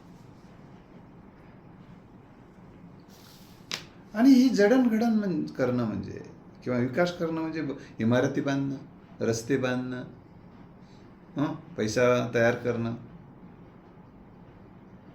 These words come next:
पुलं उभारणं, एवढं नाहीये. हे दिसणारं जे, जे ब-, आपल्या नजरेला जे दिसते,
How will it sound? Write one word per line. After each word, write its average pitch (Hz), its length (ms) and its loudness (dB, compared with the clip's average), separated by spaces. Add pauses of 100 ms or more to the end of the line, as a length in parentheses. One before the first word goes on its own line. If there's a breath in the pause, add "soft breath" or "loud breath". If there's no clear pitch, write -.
(1000)
पुलं 127 160 0
उभारणं, 123 540 -2
एवढं 202 240 -4
नाहीये. - 260 -8 (840 loud breath)
हे 220 80 8
दिसणारं 240 580 6
जे, 220 200 4
जे 147 180 2
ब-, 117 420 0
आपल्या 175 320 -2
नजरेला 151 420 2
जे 202 140 0
दिसते, 139 460 0